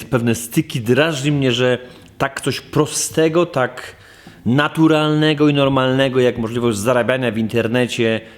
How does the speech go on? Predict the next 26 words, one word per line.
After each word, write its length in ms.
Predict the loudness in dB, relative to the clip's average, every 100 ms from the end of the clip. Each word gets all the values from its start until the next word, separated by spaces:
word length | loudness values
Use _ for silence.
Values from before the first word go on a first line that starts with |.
| -2
inwestując 800 | 2 4 4 0 4 4 4 0
kilkadziesiąt 720 | -4 -2 0 0 0 0 0
złotych 500 | 2 2 0 -4 -6
i 120 | -6 -2
bawiąc 560 | -2 -2 -4 -4 -6
się, 300 | -4 -4 -4 -6 -18 -6
bawiąc 440 | -2 -2 -2 -6 -4
się, 140 | -2
nie 120 | 0
ryzykując 500 | 0 -2 2 2 0
fortuny, 640 | -2 -2 0 0 2 2 -2 -8 -10 -2
nie 140 | 0
sprzedając 680 | 0 -4 -2 0 0 -2 0
nerki, 460 | 0 2 0 -2 -2
nie 100 | -2
sprzedając 600 | -2 -2 0 0 -2 -4
samochodu, 600 | -2 -2 0 0 0 2
domu, 360 | 2 2 2 2
nie 120 | 2
zastawiając 600 | 0 -2 -2 0 -2 -4
wszystkiego 680 | -6 -6 -2 0 2 2 0 -6 -18 -16 -6
i 100 | -4
tak 200 | -4 -2
dalej. 420 | -2 0 0 -2 -4 -12 -2
Jak 220 | -2 0
można 520 | 0 0 0 0 -2